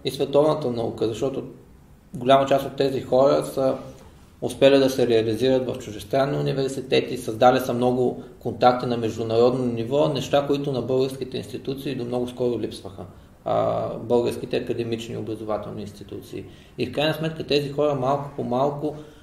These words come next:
служат като мост, те създават тези контакти между българската наука и световната наука, между българския бизнес и,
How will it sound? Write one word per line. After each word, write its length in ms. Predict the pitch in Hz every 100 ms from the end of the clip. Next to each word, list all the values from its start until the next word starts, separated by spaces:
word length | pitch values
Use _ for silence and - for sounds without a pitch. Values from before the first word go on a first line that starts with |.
| - -
служат 360 | - 139 147
като 240 | 147 127 117
мост, 340 | 113 135 143
те 80 | 143
създават 460 | 143 123 135 139 139
тези 200 | 135 135
контакти 540 | 123 - 143 139 170
между 520 | 131 123 110 117 117 117 - - - -
българската 880 | 123 131 131 135 131 - 123 - 117 113 110 110 113
наука 540 | 113 123 156 143 139 131
и 260 | 120 120
световната 680 | - - 123 123 123 117 113
наука, 280 | 107 107 120
между 320 | 110 104 120 - - -
българския 580 | 120 123 127 123 120 107
бизнес 640 | 135 139 143 143 - -
и, 320 | 127 127